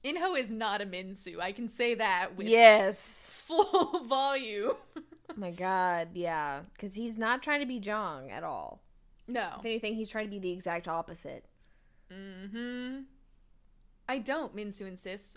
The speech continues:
Speaker 1: "What would I apologize for?" June enters at that moment with Ah Young, conveniently, or maybe not so conveniently at all.
Speaker 2: Mm-hmm.
Speaker 1: He's there to meet Jong for lunch, after all. He runs up to Seoul.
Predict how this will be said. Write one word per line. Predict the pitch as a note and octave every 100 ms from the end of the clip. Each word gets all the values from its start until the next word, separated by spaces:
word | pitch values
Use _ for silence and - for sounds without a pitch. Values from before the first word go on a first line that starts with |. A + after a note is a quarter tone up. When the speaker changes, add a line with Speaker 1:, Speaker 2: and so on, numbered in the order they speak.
| G3+
Speaker 1:
"What | F#3+ C#4+
would | D#4
I | D4
apologize | C4+ C4 A3+ B3 A#3+ C3 -
for?" | - D#3 - - - - - -
June | D#4 G#4+ A4+ A4
enters | B3+ D4+ C4+ G#3
at | D3+ F#3 - -
that | G3 G#3
moment | G#3 E3+ D#3+ F#3+ -
with | G#3+ G#3+ -
Ah | C4
Young, | C#4+ F3+ E3+ G3 -
conveniently, | - A#3 A3+ A3+ F#3 D#3+ E3 A3+ - -
or | G#3+ G#3+
maybe | G3 G#3+ G#3
not | G3+ F#3
so | - G#3
conveniently | A#3 G#3+ A3+ A#3 A#3+ C4
at |
all. | E4+ G#4 D#3+ F#3+ - - - -
Speaker 2:
Mm-hmm. | G3+ G3 G3 G3
Speaker 1:
He's | F4+ G4 A#3+
there | B3+ C4
to | C4
meet | C4+ A#3 F#3+
Jong | G#3+ F#3+ G3
for | -
lunch, | B3 F4+ A#3 -
after | F3+ - D#3+
all. | A3 F3+ F#3+ _ _ _ _ - - -
He | -
runs | C#4+ E4 F#4
up | G4+
to | G4+
Seoul. | D#4+ A3+ D#3+ -